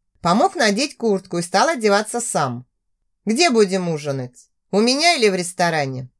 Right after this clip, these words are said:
Даша тоже так умела. Вопросы с выбором без выбора. Нужно признать, Кощей многое умел. И делал,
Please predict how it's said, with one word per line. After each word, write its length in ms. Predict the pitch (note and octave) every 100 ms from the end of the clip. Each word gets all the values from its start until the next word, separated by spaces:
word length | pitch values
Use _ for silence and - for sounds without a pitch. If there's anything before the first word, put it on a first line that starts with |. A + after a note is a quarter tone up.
| _ _ _ _ _ _ _
Даша 420 | G3+ G3 D4 - G4
тоже 380 | F#4 E4 D4
так 280 | D4 C#4+ A#3
умела. 540 | A3+ A3 F3 C#3+ A#2 B2 _ _
Вопросы 600 | F#3 A3+ A#3 C#4+ F4 D4
с 140 | -
выбором 460 | G#3 A3+ A3 C4 C4+
без 180 | D4 C4+
выбора. 520 | C#4+ A3+ D#3 B2 - _ _
Нужно 400 | - F#3+ A3+ D4
признать, 500 | D4+ F#4 C#4+ B3+ F3
Кощей 420 | - E3 - B3 E4
многое 460 | B3 G#3 A3+ C4
умел. 540 | C#4 C#4+ A#3+ D3 A#2+ _ _ _
И 220 | A3 D4
делал, 500 | A3+ G3 D3+ D3+ D#3+